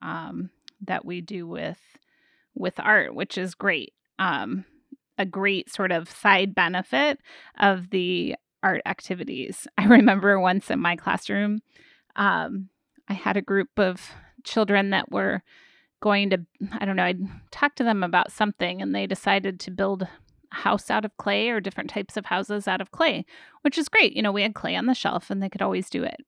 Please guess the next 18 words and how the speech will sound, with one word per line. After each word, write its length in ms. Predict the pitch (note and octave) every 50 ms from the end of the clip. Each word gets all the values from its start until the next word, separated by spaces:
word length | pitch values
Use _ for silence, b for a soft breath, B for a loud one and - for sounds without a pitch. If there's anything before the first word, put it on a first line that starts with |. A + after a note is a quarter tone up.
| - -
But 140 | F#3+ - _ -
I 500 | G#3+ G#3+ G#3+ G#3+ A#3 A#3+ B3 C4 C4 - b b b b b b b b b -
looked 440 | G#3+ G#3 G#3 G#3+ A#3 A#3+ - -
over, 800 | - E3+ D#3+ G#3 G#3 G3+ F#3 F#3+ F3+ F3+ F3+ F#3 G3+ A3+ C4 C4 b b b b b b -
I, 160 | G3+ G3+ F#3+ - -
you 80 | G#3+
know, 60 | G3
I 40 | F#3
was 140 | F#3 F#3 - -
working 440 | G3 G3 G3+ G3 - - A3 G#3 G3+
with 120 | F#3+ F#3
some 120 | - G#3
other 200 | G3 F#3+ F#3 A3
children. 400 | G#3+ - - F#3+ F3+ - F#3 F3+
I 80 | F3 F3
looked 200 | F3 F#3+ - -
over 240 | G#3 F#3+ F3+ G3 F#3
once 320 | E3+ F#3 F3 E3 D#3 -